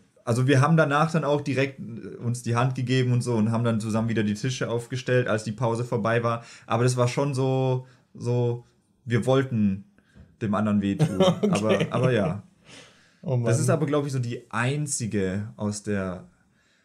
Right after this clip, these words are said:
Speaker 1: Schulzeit. Ich glaub, ich hab mich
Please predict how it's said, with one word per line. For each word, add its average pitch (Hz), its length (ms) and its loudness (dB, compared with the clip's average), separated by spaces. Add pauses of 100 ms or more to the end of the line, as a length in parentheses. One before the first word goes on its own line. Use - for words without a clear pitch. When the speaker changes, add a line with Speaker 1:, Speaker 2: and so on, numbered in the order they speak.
(180)
Speaker 1:
Schulzeit. 98 1400 -8 (880)
Ich - 60 -20
glaub, 113 240 -8
ich 123 140 -8
hab 123 120 -6
mich - 260 -12